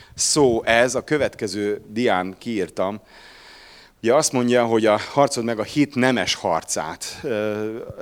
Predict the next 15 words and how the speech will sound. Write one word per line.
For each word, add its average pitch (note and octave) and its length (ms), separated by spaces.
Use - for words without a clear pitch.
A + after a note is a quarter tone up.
én F3+ 160
amikor E3 420
elkezdtem E3 380
ezen C#3+ 220
az C3 120
igén, C#3 400
ö, B2 220
gondolkozni, B2+ 560
Enci C3 240
már B2 180
említette, A#2 320
hogy G#2 80
hogyan A#2 260
készülünk G2 560
a, F2+ 140